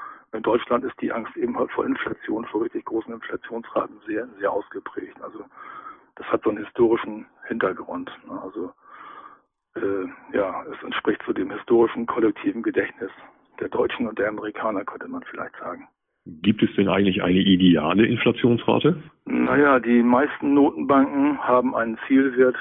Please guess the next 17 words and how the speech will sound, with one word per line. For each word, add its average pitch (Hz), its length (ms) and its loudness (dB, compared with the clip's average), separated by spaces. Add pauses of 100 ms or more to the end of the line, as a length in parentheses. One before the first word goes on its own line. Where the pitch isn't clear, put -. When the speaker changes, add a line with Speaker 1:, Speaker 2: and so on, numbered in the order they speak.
Speaker 1:
von 117 300 -4 (120)
zwei 117 200 4
Prozent 120 600 -4
oder 107 400 0 (280)
etwas - 400 -4
darunter. 104 580 -2 (720)
Äh, 101 200 -4 (100)
China 123 260 4
hat, 113 180 0 (640)
die - 60 -20
chinesische 113 520 -2
Notenbank 113 480 -2
hat - 140 -8
drei 120 200 0
Prozent - 480 -8
als - 200 -6
Inflationsziel. 110 1000 -4